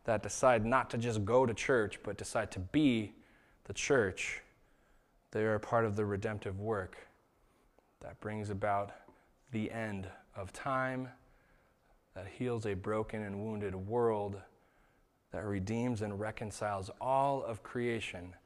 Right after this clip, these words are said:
back to its creator, a creator who simply wants to be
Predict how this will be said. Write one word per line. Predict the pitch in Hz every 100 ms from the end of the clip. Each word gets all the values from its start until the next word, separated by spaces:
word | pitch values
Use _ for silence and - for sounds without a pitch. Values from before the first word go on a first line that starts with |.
| _ _ _ _ _ _
back | - 120 113
to | 135 117
its | -
creator, | - 120 110 107 95
a | 98
creator | - 131 131 151 170 147
who | 127 123
simply | - 165 - 147
wants | 131 131 160 147 120 - - - - - - - - - - -
to | 101
be | 98 120 120 117